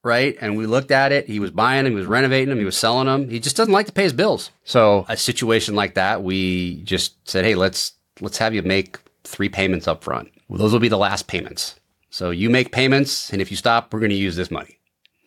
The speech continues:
You know, and he was, he was fine. So it doesn't mean, we're just trying to get a gauge and understanding of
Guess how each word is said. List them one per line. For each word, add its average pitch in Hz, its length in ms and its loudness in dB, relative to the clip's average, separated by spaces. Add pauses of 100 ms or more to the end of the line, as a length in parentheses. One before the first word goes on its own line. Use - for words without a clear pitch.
(140)
You 98 60 -10
know, 82 180 -8
and 98 120 -10
he 95 80 -2
was, 98 320 -6
he - 120 -6
was 117 120 0
fine. 104 240 0
So 143 100 0
it 135 100 -2
doesn't 180 320 2
mean, 143 380 4
we're 151 120 6
just 240 220 2
trying 160 280 2
to 131 60 2
get 117 200 0
a 107 40 0
gauge 98 400 0
and 90 80 -2
understanding 95 640 0
of 90 220 -2